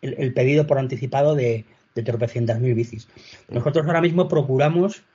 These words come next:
no lanzar ninguna bici, salvo algún compromiso como el que os menciono,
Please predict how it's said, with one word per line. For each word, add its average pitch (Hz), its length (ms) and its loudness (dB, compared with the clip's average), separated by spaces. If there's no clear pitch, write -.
no 135 200 2
lanzar 151 340 2
ninguna 147 320 2
bici, 143 340 0
salvo 123 300 -2
algún 131 180 0
compromiso 135 500 0
como 127 160 2
el 127 100 2
que 131 100 0
os 123 100 0
menciono, 156 540 0